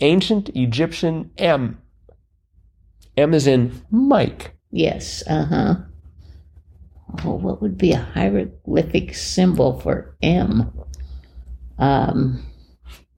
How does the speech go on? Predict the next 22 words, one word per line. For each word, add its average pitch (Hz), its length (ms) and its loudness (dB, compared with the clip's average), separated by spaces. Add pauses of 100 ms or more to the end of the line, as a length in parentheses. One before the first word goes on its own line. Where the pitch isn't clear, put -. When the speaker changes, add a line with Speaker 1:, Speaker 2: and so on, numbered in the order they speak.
(3000)
Speaker 2:
um, 104 840 -2 (3500)
uh, - 880 -14 (180)
let - 120 -20
me - 140 -14
think. - 500 -14 (380)
Uh, - 340 -10
Speaker 1:
I 98 180 2
certainly 143 360 -2
will. 160 380 0 (140)
<laughs> - 120 -2
We 131 160 4
can 120 140 0
just 117 220 2
edit 123 260 0
this 120 160 -2
all 123 260 4
out 123 160 4
of 117 60 0
the 107 100 0
podcast. 226 1040 -2
Speaker 2:
<laughs> - 40 -20
Mum. 170 640 -4